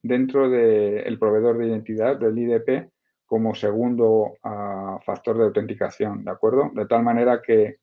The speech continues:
hacemos la doble protección. Por un lado tenemos la sencillez de single sign-on para no tener que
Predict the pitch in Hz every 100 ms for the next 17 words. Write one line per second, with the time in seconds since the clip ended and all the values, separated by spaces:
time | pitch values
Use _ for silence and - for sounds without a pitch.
0 | _ - - 131 131 - _ _ _ -
1 | 110 131 127 120 120 107 107 - 107 101
2 | 107 120 127 127 120 127 123 123 120 131
3 | 131 127 131 131 123 131 127 - 127 143
4 | 147 117 117 117 123 127 127 127 120